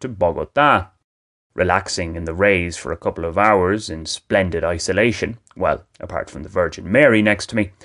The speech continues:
my skin got a bit of a shelling. It felt good at the time, though. Thankfully, refreshing refrigerated beers were on offer back in Jorge's tienda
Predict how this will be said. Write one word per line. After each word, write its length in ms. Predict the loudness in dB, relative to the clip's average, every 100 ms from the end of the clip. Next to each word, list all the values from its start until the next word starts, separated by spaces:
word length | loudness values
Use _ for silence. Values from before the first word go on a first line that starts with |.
| -20 -8 2
my 120 | 4
skin 420 | 4 2 0 0
got 260 | -2 -2 -2
a 80 |
bit 300 | -6 -10 -12
of 100 | -8
a 60 | -8
shelling. 560 | -8 2 4 6 2 -2 _ _ _ _
It 120 | -4
felt 340 | 0 0 0 0
good 220 | 2 2
at 100 | -6
the 80 | -10
time, 400 | -2 0 -2 -8 -4
though. 220 | -2 -2 -6 _ _ _ _ _ _ _ _
Thankfully, 560 | 2 2 4 4 4 2
refreshing 800 | 0 0 2 2 2 2 0 2
refrigerated 880 | 0 0 0 2 4 4 2 -6 -6
beers 380 | -4 -2 -2 -4
were 400 | -4 4 6 8
on 120 | 6 2
offer 380 | -4 -4 -6
back 320 | -2 0 0 -2
in 120 | -8
Jorge's 580 | 0 2 2 -2 -4 -10
tienda 580 | -8 -6 -6 -6 -6